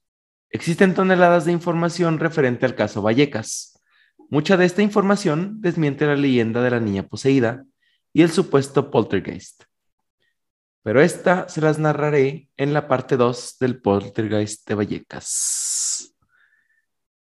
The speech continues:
Señores, los voy a dejar picaditos, picaditos, porque viene la parte dos, bien interesante. Les voy a pasar ahí también unos audios. Y si es posible, les platicaré también de una entrevista, bueno, de un,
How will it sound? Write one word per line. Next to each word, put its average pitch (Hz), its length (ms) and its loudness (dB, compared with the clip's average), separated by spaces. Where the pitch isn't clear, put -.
Señores, 139 380 4
los 117 80 2
voy 120 80 4
a - 20 4
dejar 127 480 0
picaditos, 135 1080 0
picaditos, 135 960 -4
porque 131 680 4
viene 120 320 2
la 101 160 0
parte 107 320 0
dos, - 800 -2
bien 113 180 4
interesante. 113 960 -2
Les 90 100 -8
voy 98 100 0
a 104 100 -4
pasar 104 240 -2
ahí 107 100 4
también 107 280 -2
unos 107 260 -2
audios. 110 680 -2
Y 123 420 4
si 90 600 -4
es 95 160 -8
posible, 139 460 0
les 135 140 0
platicaré 104 380 0
también 117 280 2
de 117 80 2
una 117 80 2
entrevista, 110 600 0
bueno, 101 260 0
de 98 100 2
un, 107 800 -2